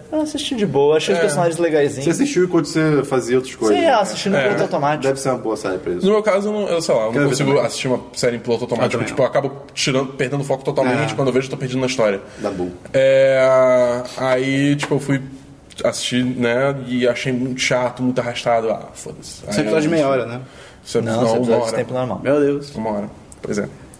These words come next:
Speaker 4: É.
Speaker 2: E por último, o que eu vi essa semana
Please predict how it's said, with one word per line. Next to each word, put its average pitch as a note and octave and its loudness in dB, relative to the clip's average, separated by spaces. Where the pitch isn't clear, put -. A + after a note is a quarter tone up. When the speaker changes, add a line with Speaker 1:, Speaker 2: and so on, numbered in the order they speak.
Speaker 4:
É. - -2
Speaker 2:
E E3 0
por F3 2
último, F3 0
o F#3+ -4
que - -8
eu D#3+ 2
vi C#3+ 2
essa B2+ 0
semana B2+ 2